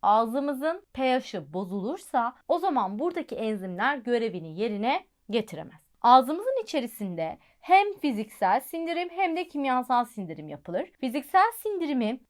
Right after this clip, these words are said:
dişlerimiz yapıyor ve bunu çiğneme ile gerçekleştiriyorlar. Kimyasal sindirimi ise tükürük bezinden salgılanan enzimler gerçekleştiriyor.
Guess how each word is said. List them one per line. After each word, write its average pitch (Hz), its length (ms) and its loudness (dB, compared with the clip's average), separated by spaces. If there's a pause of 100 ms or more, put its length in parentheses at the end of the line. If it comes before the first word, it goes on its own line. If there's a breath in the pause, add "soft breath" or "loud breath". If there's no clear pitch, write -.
(100)
dişlerimiz 277 720 -2
yapıyor 359 500 0
ve 294 140 0
bunu 277 220 -6
çiğneme 247 580 -2
ile 180 160 -4
gerçekleştiriyorlar. 277 1200 2 (120)
Kimyasal 254 640 4
sindirimi 240 480 -4
ise 311 260 -4
tükürük 277 440 -6
bezinden 208 480 -2
salgılanan 262 800 2
enzimler 226 600 0
gerçekleştiriyor. 156 1080 -4